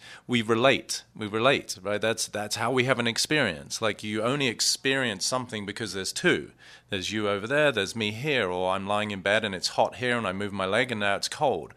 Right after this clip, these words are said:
So it's only through relativity that we can have experience. So I think, you know, unless somebody's super, super self-aware and they sit in meditation and really reflect on some of their behaviors, which takes a lot of discipline,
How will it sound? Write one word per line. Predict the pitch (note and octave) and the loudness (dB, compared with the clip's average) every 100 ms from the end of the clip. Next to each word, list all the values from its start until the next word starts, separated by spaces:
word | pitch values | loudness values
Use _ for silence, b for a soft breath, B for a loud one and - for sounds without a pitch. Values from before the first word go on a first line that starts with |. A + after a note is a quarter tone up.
| B B B | B B B
So | - A#2+ A2+ B B | 6 8 8 B B
it's | - B2 | -2 2
only | C#3+ D#3 | 2 2
through | C3+ - A#2 | -2 -2 -2
relativity | G#2+ A#2 A2 G2 - F#3 D#3 A2+ A2 G2+ | 4 6 6 2 -2 -2 -2 -2 -4 -4
that | G2+ | -4
we | F#2+ | -6
can | G2+ A2 | -6 -8
have | G2 C3 G#2 | -4 -2 -2
experience. | D2 - D3+ C3+ F2+ - | -4 -6 -2 -2 -2 -2
So | A#2+ G#2+ | 2 4
I | |
think, | G#2+ - D#3+ D3+ A#2 - B B B B B B B _ _ | 4 0 -2 -2 -6 -12 B B B B B B B _ _
you | D3 | 2
know, | B2 | 4
unless | A#2 D#3+ - | 6 4 4
somebody's | D#3 C#3+ B2 A2+ | 2 2 2 4
super, | - F#3 F3 B2+ | 4 2 0 0
super | - C#3 - A2+ | 0 0 -2 0
self-aware | C3 A2 - F#2 A#2 C#3 A#2 G2 | 4 4 2 2 6 8 8 6
and | G2 | 2
they | G2 | -2
sit | - D3 B2+ | 0 0 -2
in | G#2 | -2
meditation | G#2 F2 - D3 D3 - G2 F2+ | -2 -2 -2 0 2 0 -2 -6
and | F2+ | -6
really | G#2 A#2 | -2 -2
reflect | G2 E2+ - - B2+ - - | -2 -6 -8 0 2 2 -6
on | G2+ | -8
some | F#2+ G#2 | -6 -6
of | F2+ | -4
their | F2 | -4
behaviors, | E2+ F#2 C#3 C3 G2 D#2 D#2+ | -4 0 2 2 -2 -8 -8
which | G2+ - | -6 -4
takes | A2 F2 - | -4 -6 -6
a | |
lot | G2+ F2 | -4 -4
of | - | -4
discipline, | B2+ - G2 - E2 D#2 | -2 -2 -4 -10 -12 -12